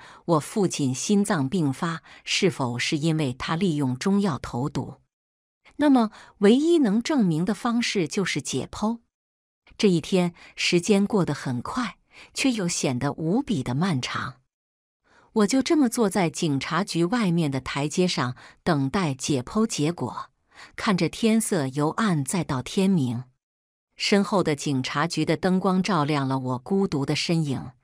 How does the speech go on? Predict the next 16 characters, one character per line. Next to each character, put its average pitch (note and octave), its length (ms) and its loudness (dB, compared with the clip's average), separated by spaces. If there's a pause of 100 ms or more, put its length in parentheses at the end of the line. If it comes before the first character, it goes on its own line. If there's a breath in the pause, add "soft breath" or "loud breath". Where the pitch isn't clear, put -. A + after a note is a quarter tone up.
(360 loud breath)
第 A#3 140 4
二 A3+ 220 0
天 C4 320 2
一 F#3 120 0
大 C4 220 -2
早， - 400 -6 (480 loud breath)
我 G3 120 2
终 C#4+ 280 4
于 A3+ 140 4
等 C3 260 0
到 D#3+ 180 2
了 C3+ 140 -2
解 - 280 -2
剖 G#3 220 -2
报 F#3+ 240 -2
告。 - 300 -6